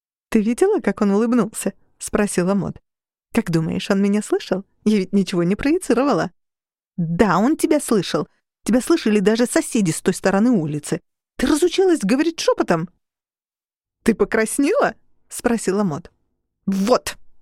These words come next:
Я открыла лестницу на оружейный чердак и опустила ее в коридор.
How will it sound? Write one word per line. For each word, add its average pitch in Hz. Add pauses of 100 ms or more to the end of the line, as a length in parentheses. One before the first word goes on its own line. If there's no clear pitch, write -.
(140)
Я 202
открыла 175
лестницу 185
на 180
оружейный 180
чердак 233
и 202
опустила 190
ее 170
в -
коридор. 156